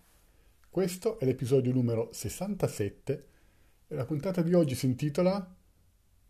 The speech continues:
Comportati sempre da libero professionista. Io sono Livio Langella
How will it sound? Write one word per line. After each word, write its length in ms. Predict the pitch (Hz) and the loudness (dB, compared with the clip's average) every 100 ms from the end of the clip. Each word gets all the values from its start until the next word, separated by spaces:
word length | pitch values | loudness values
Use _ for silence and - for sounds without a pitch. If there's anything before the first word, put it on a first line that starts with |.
| _ _ _ | _ _ _
Comportati 720 | - 113 104 127 147 - - | -4 -2 2 4 4 2 -6
sempre 520 | 110 117 113 113 143 151 | 2 4 4 2 2 2
da 120 | 120 | -2
libero 320 | 101 107 117 131 | 0 2 2 0
professionista. 840 | 127 123 - 113 98 - - 92 - _ _ _ _ _ - | 0 -2 -2 -2 -4 -6 -10 -12 -16 _ _ _ _ _ 0
Io 120 | 160 | 0
sono 200 | 160 147 | 2 -2
Livio 260 | 117 151 143 | 0 2 4
Langella 640 | 131 123 135 156 180 196 | 4 6 4 4 0 -4